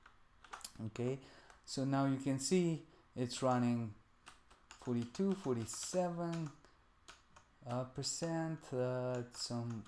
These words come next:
other things, blah, blah, blah. Let me see, I don't even see my, um, sleep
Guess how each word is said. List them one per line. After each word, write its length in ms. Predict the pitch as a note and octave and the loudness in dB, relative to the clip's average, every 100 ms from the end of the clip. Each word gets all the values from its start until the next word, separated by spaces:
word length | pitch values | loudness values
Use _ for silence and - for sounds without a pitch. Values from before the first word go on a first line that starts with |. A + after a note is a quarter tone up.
| - | -6
other 180 | C3 D#3 | -4 -4
things, 720 | D#3 D#3+ D#3+ D#3 D#3+ D3+ - - - - - - - | -4 -4 -2 -2 -4 -4 -8 -12 -20 -20 -20 -20 -10
blah, 140 | A#2 A#2 | -6 -4
blah, 160 | A2+ | -4
blah. 520 | A#2 D3 E3+ E3+ E3+ E3 - - - - _ - - - - - - - - - - - _ _ | -4 -2 -2 0 -2 -4 -10 -20 -20 -20 _ -18 -18 -20 -20 -20 -20 -20 -20 -20 -20 -20 _ _
Let 120 | G#3 A#3+ | -2 0
me 60 | |
see, 380 | A#3+ - C#3+ A2 - | 0 -2 -2 -2 -4
I 100 | C3+ | -8
don't 320 | F3 G3 G3 | -4 0 0
even 300 | F3 D#3 C#3 A#2+ - - - | 0 -2 -6 -10 -16 -20 -16
see 380 | - - - F3+ | -10 -6 -2 0
my, 800 | F3 F3 D#3+ C#3 C#3 C#3+ C#3+ C#3 - - - - - - - - - - | 2 2 2 2 2 0 0 -2 -6 -16 -20 -18 -18 -18 -18 -16 -12 -4
um, 580 | A#2 B2 B2+ B2+ B2+ B2 - - _ _ _ - - - - - _ - - - - - - - - | -2 0 0 -2 -4 -8 -14 -20 _ _ _ -20 -20 -20 -20 -20 _ -20 -20 -16 -12 -12 -14 -18 -14
sleep 600 | - - A#2 D3 G3 G3 | -12 -8 -2 0 -2 -4